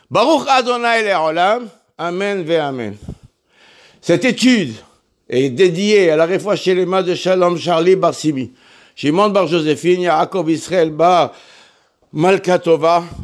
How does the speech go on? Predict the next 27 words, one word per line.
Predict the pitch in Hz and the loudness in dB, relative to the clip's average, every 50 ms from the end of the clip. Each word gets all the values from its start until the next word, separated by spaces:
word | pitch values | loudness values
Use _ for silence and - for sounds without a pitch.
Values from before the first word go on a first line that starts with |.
| - 147 | -4 -2
Eugénie | 151 151 175 190 190 190 190 | -2 0 0 -2 -2 -4 -6
Michel | 190 185 156 - 185 190 165 | -6 -6 -6 -4 -4 -4 -2
Yehudit | 165 170 175 170 165 165 185 165 139 | 0 0 0 0 0 -2 -4 -4 0
Bat | 139 160 156 - 147 | 0 0 0 0 -2
Rachel, | 151 139 123 139 160 160 156 156 160 - - _ _ _ _ _ _ _ _ _ _ _ - | -4 -4 -2 0 2 2 2 2 0 -6 -16 _ _ _ _ _ _ _ _ _ _ _ -4
Bracha | 110 151 196 202 143 170 208 202 175 | 0 2 2 2 2 2 2 2 2
Bat | 160 180 180 156 131 - | 2 0 0 0 -2 -2
Haya | 156 175 175 170 160 | 0 2 2 2 2
Figel, | 127 127 156 151 139 147 151 151 160 160 160 - _ _ _ _ _ _ _ _ _ _ _ _ _ _ _ _ _ - - _ - - - - _ - - | 0 0 -2 -2 2 2 2 2 2 0 -4 -10 _ _ _ _ _ _ _ _ _ _ _ _ _ _ _ _ _ -20 -20 _ -20 -20 -20 -20 _ -4 0
Haim | 151 185 208 220 220 | 2 4 4 4 4
Bar | 202 208 185 | 4 2 0
Shlomit, | 139 - 180 190 190 185 185 180 196 190 - - _ _ _ _ _ _ _ _ _ _ _ _ _ _ _ _ _ _ _ _ _ _ _ - - - _ _ _ _ _ _ - | 0 -2 -2 0 0 2 0 0 0 -2 -8 -16 _ _ _ _ _ _ _ _ _ _ _ _ _ _ _ _ _ _ _ _ _ _ _ -20 -20 -20 _ _ _ _ _ _ -2
Yitzhak | 143 147 143 151 185 233 247 233 196 | 0 0 2 0 2 2 2 2 2
Bar | 196 190 156 - - | 0 0 -2 0 0
Haya, | 180 170 160 147 127 120 - - _ _ _ _ _ _ _ _ _ _ _ _ _ _ _ _ | 0 2 2 2 2 0 -6 -14 _ _ _ _ _ _ _ _ _ _ _ _ _ _ _ _
Ruth | - 135 190 262 247 196 | -2 2 2 2 2 2
Bat | 196 233 - - | 0 -2 0 0
Sarah, | 202 208 185 170 165 151 131 110 - - - | 2 2 4 4 4 2 2 0 -4 -10 -14
Jar | 117 113 170 233 240 208 - | -8 -2 0 0 0 0 -2
Kol | - 240 233 196 | -2 -4 -4 -4
Chole | 143 135 165 185 190 196 | -6 -2 0 0 2 2
Amo | 185 170 165 170 170 170 170 | 0 0 -2 -4 -4 -4 -4
Israël, | 160 127 127 143 143 139 | -4 -4 -2 -4 -4 -2
Anna | - 233 247 240 226 220 226 220 - | 0 0 0 2 2 0 0 0 0
Ena | 196 196 190 196 190 | -2 -2 0 0 0
Refana | 175 160 143 165 175 180 165 156 | 0 0 0 -2 -2 -2 -2 0
Lahem, | 151 151 151 139 123 107 | 0 2 2 0 -2 -4